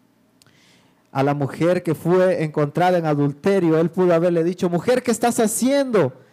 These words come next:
Este pecado que acabas de cometer pudo haberte costado la vida". Y Jesús la mira con ojos de misericordia y le dice, "Ninguno te condenó".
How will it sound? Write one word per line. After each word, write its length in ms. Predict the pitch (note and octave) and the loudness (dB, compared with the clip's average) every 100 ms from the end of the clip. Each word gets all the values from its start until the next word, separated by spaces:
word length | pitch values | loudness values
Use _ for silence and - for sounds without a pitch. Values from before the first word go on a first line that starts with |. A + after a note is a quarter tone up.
| _ _ | _ _
Este 300 | G#3+ A3 B3 | -2 0 0
pecado 480 | A3 G3+ A#3+ B3 A#3+ | -2 -2 0 2 2
que 80 | G#3+ | -2
acabas 320 | G3+ A3 A#3 | 0 0 2
de 100 | A3 | 0
cometer 600 | A3 G3+ F#3 - B3 A3+ | 0 -2 -2 0 0 0
pudo 200 | A3 A3 | 0 2
haberte 360 | G#3 A3+ A3 | 2 0 -2
costado 460 | G#3+ F3 - A#3 A3+ | -2 -2 0 0 2
la 140 | G#3 | 2
vida". 440 | G3+ B3+ A#3 D3 D3+ _ _ _ _ _ _ _ _ _ _ _ | 2 2 0 -4 -8 _ _ _ _ _ _ _ _ _ _ _
Y 80 | C3+ | -18
Jesús 440 | C3 C#3 - F#3+ F3+ | -12 -10 -4 -2 0
la 120 | D#3+ | -2
mira 300 | E3 F#3 F3+ | -2 -2 0
con 180 | E3+ D#3+ | -2 -2
ojos 240 | F3+ F3+ | 0 0
de 100 | E3+ | -2
misericordia 1000 | D#3+ D3 D3+ C#3 - F3 D#3+ C3 B2+ C3 - | -4 -4 -4 -4 -2 0 0 -2 -8 -8 -14
y 80 | C3+ | -10
le 120 | C3 | -4
dice, 500 | C3 D3 - D3+ D#3 _ _ _ _ _ _ _ - | -2 -2 -4 -6 -6 _ _ _ _ _ _ _ -12
"Ninguno 500 | C3+ C#3 C#3 F#3 F3 | -8 -6 -2 -2 -2
te 120 | E3 | -4
condenó". 640 | - D3+ D3 D3 G3+ C#3+ | -4 -4 -4 -4 -6 -8